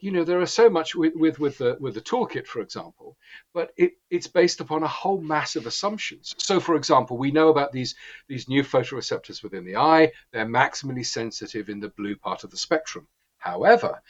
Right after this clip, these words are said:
they are regulated to a-, an extent that we don't fully understand by the cones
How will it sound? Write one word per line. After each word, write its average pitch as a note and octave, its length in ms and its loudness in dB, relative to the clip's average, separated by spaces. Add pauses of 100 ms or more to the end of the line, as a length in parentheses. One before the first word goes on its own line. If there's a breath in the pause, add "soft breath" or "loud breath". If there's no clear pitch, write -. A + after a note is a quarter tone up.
(280 loud breath)
they B2 280 6
are A2+ 180 6
regulated A#2 720 4
to G#2 320 -2 (720)
a-, C#3+ 140 4 (100)
an C3 100 6
extent D3+ 380 8
that E3 80 -2
we C3 100 -2
don't D3+ 220 6
fully C#3 200 4
understand B2 600 0 (220 loud breath)
by A2 120 0
the G#3 120 4
cones A2+ 440 -4